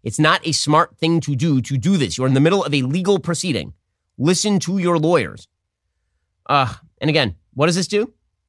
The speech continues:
It means that Democrats get to talk all day long about Trump. All day long they get to talk about Trump. They don't have to talk like we did about Bidenomics. They don't have to talk about Joe Biden being as corrupt as the day is long.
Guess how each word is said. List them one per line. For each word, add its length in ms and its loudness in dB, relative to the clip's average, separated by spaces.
It 80 0
means 200 2
that 120 -4
Democrats 380 0
get 100 -6
to 60 -10
talk 180 -10
all 320 0
day 140 -4
long 200 -2
about 140 -6
Trump. 240 -6
All 280 2
day 100 4
long 180 2
they 80 -2
get 100 -4
to 40 -16
talk 140 -4
about 140 -4
Trump. 240 -10
They 60 -4
don't 100 2
have 120 0
to 80 -10
talk 340 -2
like 120 -8
we 140 0
did 180 0
about 180 -4
Bidenomics. 500 0
They 80 -8
don't 60 -10
have 100 -14
to 80 -20
talk 220 -2
about 180 -8
Joe 120 -6
Biden 240 0
being 220 -4
as 120 -12
corrupt 420 -2
as 100 -6
the 80 -4
day 160 0
is 180 -6
long. 280 0